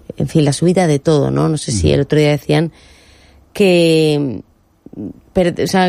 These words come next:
Speaker 1: ganamos tres mil euros menos en general
Speaker 2: Ujú.
Speaker 1: al año.
Speaker 2: Sí, el poder adquisitivo
Speaker 1: El
Speaker 2: se ha
Speaker 1: poder
Speaker 2: reducido.
Speaker 1: adquisitivo ha bajado muchísimo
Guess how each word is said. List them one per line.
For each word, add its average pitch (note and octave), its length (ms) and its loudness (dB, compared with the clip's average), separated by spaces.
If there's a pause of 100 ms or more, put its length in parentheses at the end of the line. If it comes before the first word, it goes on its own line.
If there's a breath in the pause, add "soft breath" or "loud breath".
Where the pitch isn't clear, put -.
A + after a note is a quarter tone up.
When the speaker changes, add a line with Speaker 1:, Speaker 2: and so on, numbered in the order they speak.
Speaker 1:
ganamos A3 520 0
tres F#3+ 260 -2
mil G#3+ 320 2
euros G3 460 0
menos F#3 380 0
en E3+ 120 0
general D3+ 500 0 (560)
Speaker 2:
Ujú. B2 280 -2 (160)
Speaker 1:
al D#3+ 180 2
año. D#3+ 320 0 (400)
Speaker 2:
Sí, - 80 -6
el F2+ 160 -6
poder A2 240 0
adquisitivo A2 440 0
Speaker 1:
El - 60 4
Speaker 2:
se F3+ 60 4
ha - 60 0
Speaker 1:
poder F3+ 160 2
Speaker 2:
reducido. F3+ 120 -2 (260)
Speaker 1:
adquisitivo - 0 - (140)
ha F3 80 2
bajado F3 300 0
muchísimo F3 580 0